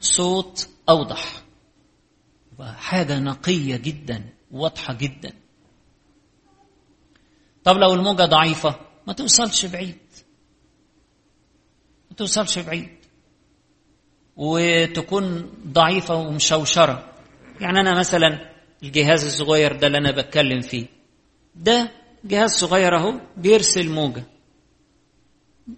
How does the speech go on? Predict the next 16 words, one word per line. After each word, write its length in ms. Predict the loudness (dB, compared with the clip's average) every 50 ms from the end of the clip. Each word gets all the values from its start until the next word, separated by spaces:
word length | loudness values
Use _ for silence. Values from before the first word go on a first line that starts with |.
| _ _ -10
وفي 260 | -10 -8 -4 -4 -2
جهاز 280 | 0 2 2 2 2 2
استقبال 800 | -2 -2 -2 -2 -4 0 2 2 2 2 2 -2 -6 -14 -20 -20 -20 _ _ _ _ _ _ _ _ _
بيستقبله 720 | -12 -6 -4 -2 -2 0 0 -2 -4 -2 0 0 0 0 0
جوه، 360 | 0 0 0 2 0 0 -2
مرتبط 680 | -4 -6 -4 -4 -2 -4 -4 -2 -2 -2 -2 -2 -4 -4
بالميكروفون. 680 | -4 -2 -2 -4 -4 -4 -6 -6 -6 -6 -8 -8 -10 -12 -18 _ _ _ _ _ _ _ _ _ _ _ _
فبيستقبل 1160 | -8 0 4 6 6 6 4 2 -2 -4 -2 0 0 2 0 0 0 0 0 0 0 0 0
الموجة 500 | 0 0 0 -2 -4 -4 -2 -4 -4 -6 -6 -12 -20 _ _ _ _ _ _ _ _ _ -8
ويدخلها، 880 | -4 -4 0 2 2 0 0 0 2 2 2 2 2 0 -2 -6 -10 -16 _ _ _ _ _ _
ويدخلها 560 | -6 -4 -2 -2 -2 -2 -2 -2 0 0 2
على 200 | 2 2 2 2
السيستم، 540 | 2 0 0 0 0 0 0 0 -2 -4 -6
فالناس 920 | -6 -4 0 0 2 2 0 -4 -10 -18 -20 -16 _ -8 -6 -6 -6 -6 -6
تسمع 400 | -6 -6 -6 -4 -2 0 0 0
الصوت. 460 | 0 -2 -2 -2 -2 -4 -6 -12